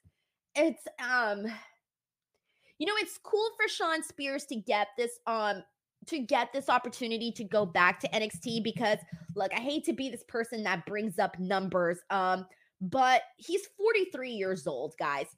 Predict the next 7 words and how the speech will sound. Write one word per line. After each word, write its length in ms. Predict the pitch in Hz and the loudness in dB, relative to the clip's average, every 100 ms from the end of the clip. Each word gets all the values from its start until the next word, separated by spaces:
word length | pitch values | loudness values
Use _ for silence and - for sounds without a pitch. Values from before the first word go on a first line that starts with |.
| _ - _ 233 | _ -20 _ 0
And 320 | 262 269 262 | 4 4 6
let's 220 | 294 294 | 6 4
be 160 | - 285 | 0 0
real, 340 | 214 185 175 | 2 4 4
W 420 | 185 247 240 277 254 | 4 2 2 0 2
W 420 | 247 214 247 233 | 2 2 -4 -4
E, 300 | 214 214 | -4 -6